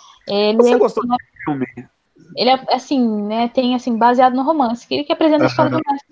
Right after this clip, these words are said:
Speaker 1: cirurgião plástico, né? Então,
Speaker 2: Aham.
Speaker 1: mas é um filme baseado em um romance de livro.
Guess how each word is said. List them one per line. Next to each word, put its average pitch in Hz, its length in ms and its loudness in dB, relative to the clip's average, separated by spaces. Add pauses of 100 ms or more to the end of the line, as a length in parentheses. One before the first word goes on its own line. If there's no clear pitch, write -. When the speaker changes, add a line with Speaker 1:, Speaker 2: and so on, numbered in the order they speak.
Speaker 1:
cirurgião 302 480 0
plástico, 247 520 0
né? 202 140 -6 (560)
Então, - 140 -2 (160)
Speaker 2:
Aham. 240 240 0
Speaker 1:
mas 240 180 -2 (140)
é 226 340 -2
um 302 340 -4
filme 262 400 0
baseado 269 600 2
em 247 200 -6
um 262 200 -4
romance 269 400 -4
de 262 100 -8
livro. 254 420 -8